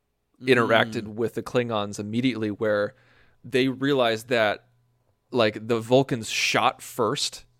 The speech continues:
Speaker 1: and they reali-, like, 'cause they understood that the only way, the only language that the Klingons understand is violence. What if Valeris comes for that, from that same kind of thinking where,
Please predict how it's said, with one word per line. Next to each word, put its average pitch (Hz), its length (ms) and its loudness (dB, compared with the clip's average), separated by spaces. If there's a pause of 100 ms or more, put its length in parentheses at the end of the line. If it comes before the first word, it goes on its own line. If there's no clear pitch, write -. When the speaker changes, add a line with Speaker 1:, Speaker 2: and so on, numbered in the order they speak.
(440)
Speaker 1:
and 110 400 2
they 110 180 2
reali-, 117 460 -2
like, 113 280 0
'cause 123 160 -4
they 120 200 -2
understood 117 460 -2
that 113 140 -4
the 117 140 -8
only 123 340 -4
way, 110 320 0
the 120 120 -2
only 127 240 -2
language 117 400 0
that 113 80 -6
the 104 100 -6
Klingons 110 340 -4
understand 107 460 -6
is 98 120 -8
violence. 110 640 -2 (380)
What 123 300 2
if 120 280 -2
Valeris 110 920 -2
comes 127 320 -8
for 120 120 -8
that, - 300 -6
from 117 260 -8
that 107 140 -6
same 117 260 -6
kind 107 180 -8
of 92 80 -12
thinking 127 400 -8
where, 107 400 2